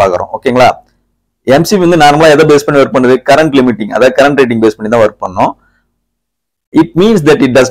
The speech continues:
not allow fault to get its peak and trip before that. ஓகேங்களா? அது என்ன mean பண்ண வருது அப்படின்னு பாத்தீங்கன்னா இந்த fault current வந்து peak எடுத்து போக விடாது, இது அதுக்கு முன்னாடியே trip பண்ணி விட்டுடும். அதுக்கு வந்து சில time delay கொடுத்திருப்பாங்க. அதாவது, but since there is some time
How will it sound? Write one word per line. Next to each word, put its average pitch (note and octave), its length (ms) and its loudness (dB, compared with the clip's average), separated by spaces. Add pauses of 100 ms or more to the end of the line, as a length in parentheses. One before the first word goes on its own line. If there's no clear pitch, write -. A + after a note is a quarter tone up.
not F#3+ 140 2 (160)
allow D3 180 4 (140)
fault C#3+ 340 2
to C#3 40 2 (100)
get D#3 180 -2
its B2 180 -8
peak D#3+ 240 2
and B2+ 140 0
trip D#3+ 220 0
before C3 300 0
that. F#2 140 -2 (320)
ஓகேங்களா? A2+ 360 0 (1200)
அது A#2+ 160 0
என்ன G#3 140 2 (100)
mean F3+ 220 0
பண்ண D#3 220 2
வருது D#3 300 4
அப்படின்னு A#2+ 280 0
பாத்தீங்கன்னா G#2 320 -2 (640)
இந்த C#3 200 -2
fault F#3 360 2
current C#3+ 220 2
வந்து D#3+ 180 -6
peak G3+ 260 -2
எடுத்து E3 200 -2 (100)
போக D#3 120 4 (100)
விடாது, D3 340 2
இது - 120 -14 (520)
அதுக்கு C#3+ 200 0
முன்னாடியே F3+ 260 4 (100)
trip E3+ 220 -2
பண்ணி E3+ 160 0
விட்டுடும். A#2+ 320 -4 (480)
அதுக்கு E3 220 2
வந்து F3+ 160 2
சில D3+ 120 4 (100)
time D#3 180 2
delay C#3 200 2
கொடுத்திருப்பாங்க. F#2+ 520 -4
அதாவது, C#3+ 240 2 (500)
but D3+ 120 2 (100)
since G#3 240 0
there D#3 140 4
is - 120 -4
some C3+ 140 0 (140)
time E3+ 180 0